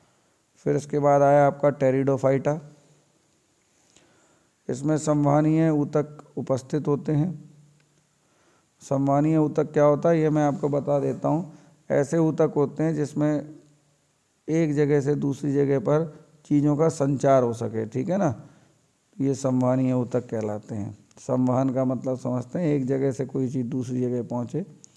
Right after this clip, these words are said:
लेकिन यहाँ ज़्यादा कोई बायोलॉजी का paper नहीं होने वाला है। उदाहरण के रूप में आप Fern,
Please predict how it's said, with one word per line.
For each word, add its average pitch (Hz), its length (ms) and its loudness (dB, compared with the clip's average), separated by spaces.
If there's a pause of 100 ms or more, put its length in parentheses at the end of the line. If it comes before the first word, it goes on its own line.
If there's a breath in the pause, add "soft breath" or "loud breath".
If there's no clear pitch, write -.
(920 soft breath)
लेकिन 139 340 0
यहाँ 135 220 2
ज़्यादा 139 260 2
कोई 160 180 0
बायोलॉजी 143 460 4
का 143 120 4
paper 131 320 0
नहीं 127 120 0
होने 113 220 -2
वाला 104 240 -6
है। 113 160 -12 (500 soft breath)
उदाहरण 127 380 2
के 131 140 -4
रूप 131 180 -2
में 143 160 0
आप 151 140 2
Fern, 135 460 0